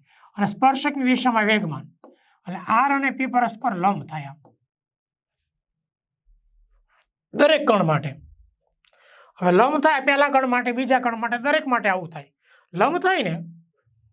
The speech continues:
એટલે શું થાય કે અહીંયા આર વન ક્રોસ આવશે, આર વન ક્રોસ પી વન, આર ટુ ક્રોસ પી ટુ, આર એન ક્રોસ પી એન થશે.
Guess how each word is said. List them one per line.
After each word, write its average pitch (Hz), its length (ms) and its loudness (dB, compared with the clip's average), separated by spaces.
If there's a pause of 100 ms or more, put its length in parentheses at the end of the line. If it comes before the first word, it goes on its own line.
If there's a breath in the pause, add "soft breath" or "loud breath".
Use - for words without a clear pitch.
(640)
એટલે 240 260 2
શું 285 160 2
થાય 175 180 0 (2750)
કે 254 120 2
અહીંયા 269 280 0 (840 soft breath)
આર 254 160 4
વન 262 200 2
ક્રોસ 214 260 2
આવશે, 165 240 -4
આર 202 180 2
વન 254 180 -2
ક્રોસ 262 260 0
પી 240 180 -6
વન, 247 200 -2 (200)
આર 190 100 -6
ટુ 226 200 -8
ક્રોસ 226 260 -4
પી 220 140 -4
ટુ, 233 140 -4 (640)
આર 190 220 0
એન 196 160 -2
ક્રોસ 302 280 -2 (680)
પી 202 160 2
એન 143 160 -6
થશે. 127 240 -12